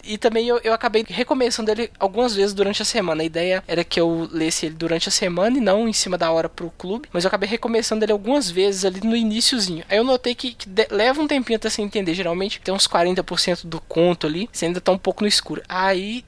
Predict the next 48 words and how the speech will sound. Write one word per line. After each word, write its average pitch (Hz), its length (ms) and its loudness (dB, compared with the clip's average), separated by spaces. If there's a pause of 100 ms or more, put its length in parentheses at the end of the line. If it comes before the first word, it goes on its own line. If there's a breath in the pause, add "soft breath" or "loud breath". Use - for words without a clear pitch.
depois 202 400 0
desse 226 240 0
tempo 185 360 -2
aí 180 120 0
passado, 185 420 -2
ela 185 140 4
come-, 214 180 2
ela 196 140 2
te - 100 -6
dá 190 80 2
um 233 100 2
detalhe 226 380 2
ali 202 120 0
que - 60 -6
é 226 40 -2
fundamental 220 560 2
pra 190 100 -8
compreensão 180 640 -2
do 185 80 -4
conto, 226 340 0
que - 80 -4
aí 214 60 -2
você 220 100 -8
fala, 226 420 2
"Ah, - 100 0
por 214 160 0
isso 269 140 2
que 269 100 -2
até 247 120 0
então 226 240 0
tava 254 180 2
tão 233 140 0
estranho, 175 540 0
porque 190 800 0
aconteceu 190 400 0
alguma 247 180 0
coisa 196 240 -2
nesse 175 200 2
futuro 175 360 -4
distópico 160 640 -2
aqui 190 420 -6
que - 80 -4
deixou 190 220 -2
as 208 80 -2
pessoas 180 500 0
um 175 100 -2
pouco 214 300 -2
mais, 185 540 2